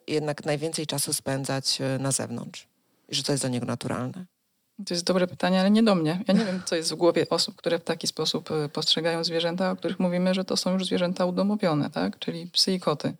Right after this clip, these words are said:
Speaker 2: Tak jak ten przykład był z lisem. Lis nie jest tego typu zwierzęciem, więc jego w ogóle ta rozmowa nie powinna dotyczyć. Koty są zwierzętami, jak psy,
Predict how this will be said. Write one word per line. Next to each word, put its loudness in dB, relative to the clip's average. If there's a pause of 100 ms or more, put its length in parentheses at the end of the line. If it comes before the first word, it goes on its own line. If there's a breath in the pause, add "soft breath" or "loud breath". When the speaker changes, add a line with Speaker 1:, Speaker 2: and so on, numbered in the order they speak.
(140)
Speaker 2:
Tak -4
jak -2
ten -2
przykład 0
był -6
z -10
lisem. 0
Lis -4
nie -2
jest 0
tego -4
typu -8
zwierzęciem, -2
więc 0
jego 2
w -4
ogóle -4
ta -4
rozmowa 0
nie 0
powinna 0
dotyczyć. -4
Koty -2
są 0
zwierzętami, -2
jak -4
psy, -2